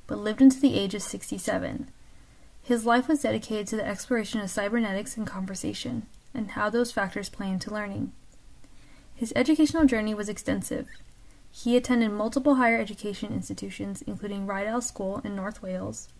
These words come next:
Bangor Technical College, where he studied geology, Liverpool Polytechnic College, where he studied mining engineering, and Downing College in Cambridge,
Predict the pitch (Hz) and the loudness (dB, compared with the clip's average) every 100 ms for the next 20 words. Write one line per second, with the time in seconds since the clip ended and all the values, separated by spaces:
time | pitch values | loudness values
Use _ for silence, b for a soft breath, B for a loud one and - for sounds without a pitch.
0 | - - - - - 208 233 262 220 226 | -20 -20 -20 -12 -4 0 4 4 2 0
1 | 233 254 208 190 190 - 196 185 196 202 | 0 0 0 0 -2 -4 -6 -6 -4 -6
2 | 196 226 180 180 190 196 214 - B B | -2 -2 -2 -4 -6 -10 -12 -20 B B
3 | B B - 220 269 269 247 - 214 202 | B B -2 4 6 6 4 2 0 0
4 | 202 - 262 247 226 196 185 185 196 190 | 0 -4 -2 -2 -4 -4 -4 -4 -4 -6
5 | 185 196 196 196 190 233 214 196 190 185 | -4 -4 -4 -2 0 0 0 -2 -4 -4
6 | 180 196 220 - - - - - 202 202 | -4 -4 -6 -14 -20 -20 -18 -10 -6 -2
7 | 202 247 262 233 214 208 220 - 233 226 | 4 6 6 4 -2 -2 -2 -2 0 0
8 | 208 196 190 | 0 -4 -6